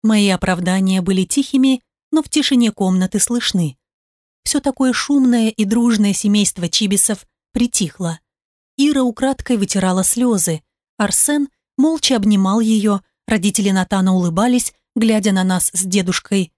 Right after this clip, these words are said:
а Макс и мой босс тихо переговаривались друг с другом. «Прости, милая, это моя вина. Нельзя давить на тех, кто дорог.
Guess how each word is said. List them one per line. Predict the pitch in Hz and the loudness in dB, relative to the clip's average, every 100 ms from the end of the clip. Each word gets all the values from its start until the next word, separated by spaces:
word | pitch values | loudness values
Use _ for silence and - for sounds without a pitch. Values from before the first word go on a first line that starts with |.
| _ _ | _ _
а | - 190 | -2 0
Макс | 196 220 - - | 0 -2 -2 -2
и | 190 | 0
мой | 180 170 | 0 0
босс | 214 277 - _ _ _ _ | 0 0 -2 _ _ _ _
тихо | - 349 302 | -4 -2 -2
переговаривались | - 220 190 180 185 190 185 185 - - _ | -2 0 0 0 0 0 0 0 -2 -6 _
друг | 185 196 180 | -2 -2 0
с | |
другом. | 170 240 180 165 139 _ _ _ _ _ | 0 0 0 -2 -4 _ _ _ _ _
«Прости, | 185 156 - - 190 160 | -6 -4 -4 -4 -2 0
милая, | 165 160 151 147 147 139 _ _ _ _ | 2 0 -2 -4 -6 -10 _ _ _ _
это | 240 220 214 | -6 0 2
моя | 208 208 226 208 | 2 2 0 0
вина. | 151 151 147 147 139 _ _ | -2 -2 -2 -6 -10 _ _
Нельзя | 214 214 196 202 214 | 2 2 2 0 0
давить | - 170 160 170 - 202 | 0 -2 -2 -4 -2 -2
на | 170 156 | -2 -2
тех, | - 165 156 | -4 -4 -4
кто | - - | -8 -6
дорог. | 156 175 208 151 - - | -2 0 -2 -4 -10 -18